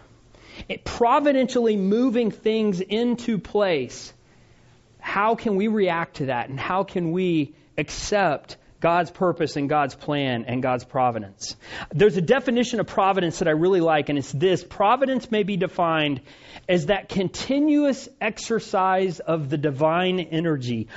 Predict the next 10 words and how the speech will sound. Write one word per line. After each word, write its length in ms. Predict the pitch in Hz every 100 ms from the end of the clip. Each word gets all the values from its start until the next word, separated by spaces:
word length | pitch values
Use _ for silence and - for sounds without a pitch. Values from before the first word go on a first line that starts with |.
| -
of 160 | 143 131
God's 420 | 156 202 220 143
energy, 500 | 143 135 127 120 117 - -
whereby 520 | 175 208 262 247 240
the 120 | 233 226
Creator 680 | - 202 185 208 233 208
preserves 760 | 190 - 202 151 185 196 185 143
all 240 | 170 240
His 160 | 262 269
creatures, 720 | - 170 135 - 143 143